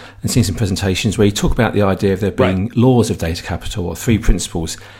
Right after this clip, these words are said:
Speaker 1: sort of harkening back to, suppose, I suppose, the kind of laws of motion and, and so on. So just, just define for us, first of all, what do you mean by the principles of data capital?
Speaker 2: Here are the three principles of data capital.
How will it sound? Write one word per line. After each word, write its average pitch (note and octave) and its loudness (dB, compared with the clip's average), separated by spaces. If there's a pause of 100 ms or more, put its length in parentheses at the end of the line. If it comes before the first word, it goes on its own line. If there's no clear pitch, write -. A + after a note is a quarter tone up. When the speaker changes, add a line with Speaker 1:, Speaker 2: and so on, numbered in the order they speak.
Speaker 1:
sort - -8
of - -4
harkening A#2 4
back G#2+ 0
to, - -6
suppose, F2 0
I - -6
suppose, F2+ -2
the F2+ -2
kind F#2 -2
of E2+ -2
laws F#2 2
of E2+ -4
motion G#2 0
and, E2+ -2
and D#2 -6
so A2 2
on. D2 -4 (320)
So F3+ 4
just, - -2
just - 2
define G3 4
for - 0
us, C3+ 2
first A#2 2
of G#2+ -2
all, F2 2
what A#2+ 2
do C3 -4
you A#2+ 4
mean A2+ 4
by E2 0
the F#2+ -6
principles F#2+ -4
of F2 -6
data E2+ -4
capital? - -10 (2250)
Speaker 2:
Here C4+ 2
are C4 4
the F#3 0
three F#3 0
principles B2 -4
of A2 -6
data G2 -8
capital. - -14